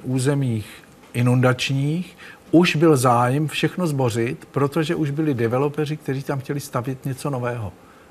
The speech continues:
A to je pro mě fascinující a naprosto souhlasím s tím, že v inundačních územích se stavět nemá. Nikdy se to nedělalo. Teď jsme na to doplatili v zoo, což mě fascinuje, že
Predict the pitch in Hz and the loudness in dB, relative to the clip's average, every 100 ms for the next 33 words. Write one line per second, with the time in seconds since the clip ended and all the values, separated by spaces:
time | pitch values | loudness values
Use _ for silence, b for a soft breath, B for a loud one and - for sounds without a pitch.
0 | - 107 107 139 143 165 156 143 147 127 | -8 -6 -2 4 6 4 2 -2 -2 -4
1 | - - 127 127 127 - 156 135 123 110 | -6 -4 -4 -4 -6 -2 0 0 -2 -4
2 | 131 - 135 - 120 120 123 - 131 - | -6 -4 -4 -2 -2 0 -2 -4 -8 -8
3 | - 120 123 120 117 120 127 131 - 131 | -6 -4 -4 -6 -6 -6 -4 -6 -6 -8
4 | 113 107 120 123 123 131 - 117 123 113 | -6 -6 -4 -6 -6 -8 -6 -4 -2 -2
5 | 107 101 95 98 131 B B B 117 127 | 0 0 -2 -6 -10 B B B 2 4
6 | 139 143 156 151 139 110 110 110 110 117 | 4 4 2 2 0 2 2 2 0 -2
7 | 143 - B B 139 131 156 156 151 160 | -4 -10 B B 2 4 6 4 4 4
8 | 147 156 156 170 160 135 127 117 131 - | 4 4 0 2 0 2 2 2 0 -2
9 | 120 143 127 117 - - 120 120 131 147 | -6 -4 -4 -4 -4 -6 -2 -2 -4 -4
10 | 127 | -4